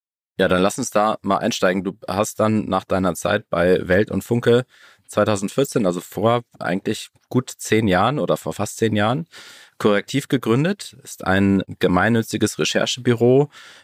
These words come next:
Ich kann mir fast denken, wie deine Antwort ist, aber, äh, wie kam es zu dem Entschluss, dich, ja, dich selbstständig zu machen oder ein eigenes Recherchebüro zu gründen?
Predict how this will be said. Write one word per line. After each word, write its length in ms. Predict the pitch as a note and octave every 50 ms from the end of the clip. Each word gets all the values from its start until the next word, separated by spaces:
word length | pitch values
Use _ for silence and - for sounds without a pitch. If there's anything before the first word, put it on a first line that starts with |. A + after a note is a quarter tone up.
| _ _
Ich 200 | - G#2 - -
kann 200 | - A#2 A#2+ B2+
mir 120 | C3 B2+
fast 260 | - - A2+ - - -
denken, 280 | B2 C#3+ - - A#2
wie 60 | G#2+
deine 260 | G2 G2+ G#2 G#2 G#2+ -
Antwort 380 | - A#2 - - A2 G#2+ -
ist, 200 | F#2 - - -
aber, 340 | F2 E2 G2 F#2+ F#2+ F2+ D#2+ - _ _ - - - - -
äh, 160 | - - F#2+ -
wie 240 | G2+ - A2 A2+
kam 260 | - - A2+ G#2+ A#2 A#2
es 100 | A2 -
zu 100 | - -
dem 180 | - G2+ G2+ F#2+
Entschluss, 480 | F2+ F#2 - - G#2 G2+ - - -
dich, 480 | - E2+ F2+ - - - - - - _ _ _ _ _ _ _ _
ja, 300 | - F#2+ F2+ D#2+ - - _ _ - -
dich 140 | - - -
selbstständig 460 | - - - - - G#2 F#2+ F#2 -
zu 120 | - -
machen 460 | F2+ F2 F2 F#2+ G2+ F2+ F2 F2+ F2+ - - - - - - _
oder 240 | - - E2+ E2 C#2+
ein 160 | D2 E2 E2
eigenes 380 | - - D2+ E2+ F2 E2+ - -
Recherchebüro 640 | - - - E2+ E2 - - E2+ D#2+ E2+ D#2 D#2+ D#2
zu 140 | - - -
gründen? 420 | - D#2 D#2 D2+ - C#2+ D2+ D#2